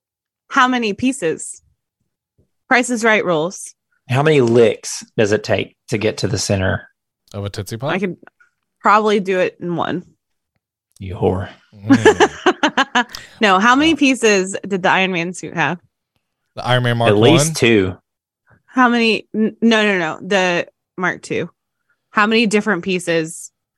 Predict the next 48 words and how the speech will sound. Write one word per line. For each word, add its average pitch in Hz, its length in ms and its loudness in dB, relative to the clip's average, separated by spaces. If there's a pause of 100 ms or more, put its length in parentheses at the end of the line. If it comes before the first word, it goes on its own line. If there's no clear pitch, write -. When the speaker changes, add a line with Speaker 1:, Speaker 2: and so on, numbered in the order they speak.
(280)
Speaker 1:
I 190 120 0
don't 220 140 2
know 214 140 4
if 190 80 -4
this 202 180 -4
was 185 180 -4
applied 196 680 0
to 185 420 -4
Robert 180 260 0
Downey 180 220 -4
Junior's 170 340 -6
body 220 440 0
or 180 240 0
if 180 100 -4
it - 80 0
was 165 200 -6
in 175 140 -10
the 165 60 -8
C 165 180 -4
G 151 160 -4
I, 120 280 0
but - 140 -14
how 180 140 -2
many 185 160 -2
different 175 280 -8
pieces? 143 580 -6
Speaker 3:
Oh, 98 180 -12
God. 80 480 -12
If 92 160 -16
it's - 140 -14
C 107 200 -8
G 80 220 -12
I, 80 300 -10
I - 20 -12
would 76 160 -18
probably 78 440 -12
say 73 260 -12
upwards 78 460 -16
to - 80 -18
two 76 240 -16
hundred, 73 420 -20 (200)
two, 92 380 -14 (120)
two 78 260 -18
fifty. 71 420 -20 (2250)
Speaker 1:
Clinton? 202 220 -2
Speaker 2:
At - 20 4
least 107 260 0
two. 98 240 -6